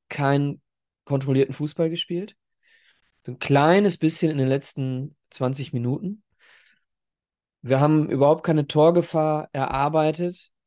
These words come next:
Also da auch die zwei Wochen, äh, relativ <laughs> wenig Ertrag, weil das war das Einzige, woran wir im Moment so richtig, richtig, richtig doll arbeiten müssen. Ähm, dementsprechend kann ich hier nicht viel geben. Ähm,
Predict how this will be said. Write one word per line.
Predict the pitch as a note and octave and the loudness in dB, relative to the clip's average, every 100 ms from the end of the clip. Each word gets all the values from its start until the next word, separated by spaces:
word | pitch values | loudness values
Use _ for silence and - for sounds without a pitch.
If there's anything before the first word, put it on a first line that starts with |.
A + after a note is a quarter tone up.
| _ | _
Also | B2 B2+ | -4 -2
da | B2 B2+ C#3+ | 2 4 4
auch | - B2 C#3+ | 4 4 2
die | - C3+ | -4 -8
zwei | - B2+ C3 | 0 2 4
Wochen, | B2+ C3 C#3 C3 C3 - - | 2 2 -2 -4 -6 -12 -8
äh, | B2 | -4
relativ | A#2+ B2 A#2+ A#2 B2 B2+ C3+ - B2+ - - | 0 0 0 -2 -2 0 0 -2 -8 -10 -14
<laughs> | |
wenig | C#3 B2 B2 C#3+ - - | -4 -2 2 0 0 -2
Ertrag, | A#2 - G#2+ A#2+ D#3 B2 | -4 -2 0 0 0 -2
weil | A#2 | -2
das | B2 C3 | -2 -2
war | |
das | A#2+ - | -2 -2
Einzige, | A#2+ D3 B2+ B2 B2 - - - _ - | -4 -4 -4 -4 -4 -12 -20 -20 _ -4
woran | B2+ C3+ C3+ | 0 2 4
wir | B2 | 4
im | |
Moment | B2+ B2 C3 | 4 2 0
so | C3 | -2
richtig, | A2 D3 D3+ D3 C#3+ | -2 -2 -2 -4 -4
richtig, | C#3 C#3+ C#3 | -4 -6 -6
richtig | C3+ C#3 - | -6 -6 2
doll | B2+ A#2 | 4 4
arbeiten | C3+ B2+ - G#2+ | 4 2 0 -4
müssen. | A2 D3 D3 - - - _ - | -6 -10 -16 -20 -20 -20 _ -2
Ähm, | B2 A#2+ | 0 2
dementsprechend | C3 C3+ C#3 - B2+ C3+ | 2 2 0 -4 -4 -4
kann | C#3 F#3 | -2 0
ich | F3 | 0
hier | B2+ | -2
nicht | B2+ - | -2 -4
viel | B2 | -4
geben. | A#2 E3+ C#3 G#2 - | 0 -2 -2 -8 -10
Ähm, | - A#2 A2+ A2+ | -6 -4 -4 -6